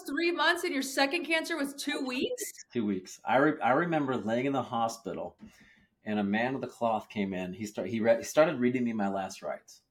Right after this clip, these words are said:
Speaker 1: Oh my goodness.
Speaker 2: And I remember very, very vividly, my mom was on this side, my dad was over here, and, you know, the guy, the man in the cloth was down there doing his thing, and I looked at my mom, looked at him, and I was just like, "What's he doing?"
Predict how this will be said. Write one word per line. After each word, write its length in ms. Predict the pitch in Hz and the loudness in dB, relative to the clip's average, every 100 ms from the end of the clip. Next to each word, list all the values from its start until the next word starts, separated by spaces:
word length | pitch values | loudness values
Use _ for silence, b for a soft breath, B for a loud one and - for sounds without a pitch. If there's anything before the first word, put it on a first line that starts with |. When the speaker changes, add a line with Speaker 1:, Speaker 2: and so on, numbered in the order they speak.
| _ | _
Speaker 1:
Oh 120 | 180 | -16
my 160 | 160 143 | -14 -16
goodness. 440 | - - _ _ _ _ | -18 -20 _ _ _ _
Speaker 2:
And 300 | 110 113 110 | -2 -2 0
I 160 | 110 117 | 2 2
remember 360 | 113 117 110 | 2 0 0
very, 420 | 98 120 131 127 113 | 0 2 4 4 0
very 380 | 110 127 131 | -2 -2 0
vividly, 320 | 113 113 101 98 | 0 -2 -4 -4
my 100 | 95 | -2
mom 360 | 104 107 117 | 2 2 2
was 140 | 113 107 | 0 -2
on 160 | 107 | -2
this 220 | 110 110 | -2 -4
side, 220 | - 107 101 | 0 2 0
my 80 | |
dad 240 | 87 98 110 | -4 -6 -4
was 160 | 107 | -4
over 160 | 110 107 | -4 -4
here, 480 | 104 202 208 202 - B B B B _ 107 | -2 0 2 0 -2 B B B B _ -4
and, 540 | 110 104 104 101 101 - _ _ | 0 2 2 2 -2 -10 _ _
you 140 | - 113 | -20 -20
know, 100 | 107 | -12
the 100 | 101 | -8
guy, 380 | 104 98 101 98 | -2 2 2 0
the 60 | 101 | -8
man 220 | 143 104 | -4 -2
in 40 | 104 | -2
the 60 | |
cloth 420 | 104 208 104 104 | 0 4 4 2
was 100 | - | -4
down 280 | 202 196 101 | -4 -2 0
there 160 | 104 202 | 0 0
doing 240 | 101 104 | 0 -2
his 200 | 101 98 | -2 -8
thing, 260 | - - 104 | -6 -2 0
and 80 | 98 | -2
I 60 | |
looked 200 | 95 - | -6 -12
at 60 | - | -10
my 80 | 104 | -6
mom, 440 | 104 107 107 104 | -4 -2 -2 -2
looked 200 | 113 113 | -4 -8
at 80 | 104 | -16
him, 300 | - 110 110 | -8 -6 -2
and 40 | |
I 60 | 104 | -2
was 100 | 101 | -2
just 160 | 104 - | -6 -8
like, 160 | 101 _ _ _ _ _ _ _ _ _ _ | -8 _ _ _ _ _ _ _ _ _ _
"What's 200 | 113 - | -8 -4
he 60 | |
doing?" 440 | 214 120 202 202 | -4 4 4 4